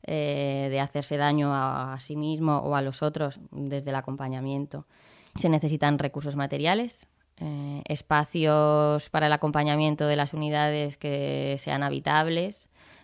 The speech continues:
eh, que no sean unidades de puertas cerradas, en las que haya personal para acompañar, en las que las personas puedan tener sus objetos personales,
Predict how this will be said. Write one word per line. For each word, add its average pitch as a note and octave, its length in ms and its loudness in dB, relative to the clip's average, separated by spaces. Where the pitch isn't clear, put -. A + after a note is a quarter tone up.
eh, D3+ 400 0
que C#3 100 -4
no C#3+ 140 0
sean C#3+ 460 2
unidades C#3+ 360 2
de C#3+ 80 -2
puertas C#3+ 300 -4
cerradas, D#3+ 1040 0
en D#3+ 160 2
las C#3+ 120 0
que D3 120 -4
haya C#3+ 360 2
personal D3 400 -4
para C#3+ 140 -2
acompañar, C#3+ 760 -2
en C#3+ 100 -4
las C#3 140 -8
que - 80 -12
las C#3 140 -8
personas D3 420 -6
puedan D3 280 -2
tener C#3+ 280 -2
sus D#3 140 -6
objetos C#3+ 380 -4
personales, D3+ 840 -4